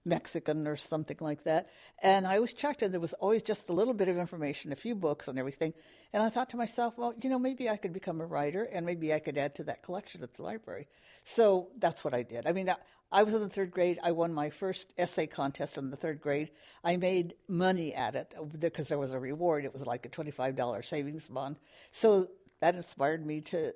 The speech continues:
I thought maybe I could write and I could do something good with it. The other thing that I learned was that at the end of the school year, the teachers handed out permission slips to take s-, uh, lessons, swimming lessons. And,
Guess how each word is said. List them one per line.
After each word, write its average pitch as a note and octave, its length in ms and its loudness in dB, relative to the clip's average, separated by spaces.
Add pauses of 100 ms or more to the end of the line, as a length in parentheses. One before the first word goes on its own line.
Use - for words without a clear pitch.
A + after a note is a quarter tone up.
(100)
I F3 100 4
thought G#3+ 280 2
maybe F#3+ 260 0
I D#3+ 40 4
could D#3+ 200 -4
write D#3 260 0
and C3+ 140 -2
I C3+ 80 -4
could C3+ 180 -8
do C3+ 100 -8
something A2+ 320 -10
good - 220 -12
with - 140 -18
it. - 100 -16 (720)
The G3 260 8
other A#3 180 10
thing E3+ 280 0
that C#3+ 100 2
I D3 120 4
learned D3+ 440 0
was C#3+ 240 2
that C#3+ 300 2 (480)
at F3 140 6
the F#3 140 -2
end A3+ 140 6
of F#3+ 80 2
the F3 60 -2
school F#3+ 340 4
year, D#3+ 320 2
the E3+ 80 2
teachers F#3+ 440 -2
handed E3 340 -2
out C#3 480 0
permission F#3 420 0
slips C3 340 0
to - 120 -16
take D3+ 160 -2
s-, - 100 -12 (100)
uh, C#3 160 2
lessons, D3 460 0
swimming F3 300 0
lessons. - 460 -6 (500)
And, G3 360 6